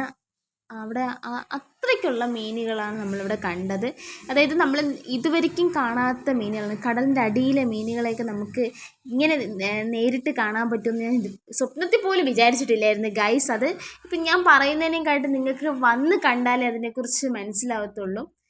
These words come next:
ഞാൻ പെട്ടെന്നൊരു നിമിഷം ഞാൻ വിചാരിച്ചു ഒരു മത്സ്യകന്യകയായിരുന്നെങ്കിലെന്ന്.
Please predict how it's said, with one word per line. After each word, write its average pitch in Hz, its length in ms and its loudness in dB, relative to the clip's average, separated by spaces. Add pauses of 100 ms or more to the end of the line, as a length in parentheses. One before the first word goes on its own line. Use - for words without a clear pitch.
(540)
ഞാൻ 277 200 -4
പെട്ടെന്നൊരു 339 480 0
നിമിഷം 302 340 0
ഞാൻ 285 140 -2
വിചാരിച്ചു 240 400 -4
ഒരു 247 140 0
മത്സ്യകന്യകയായിരുന്നെങ്കിലെന്ന്. 226 1400 -4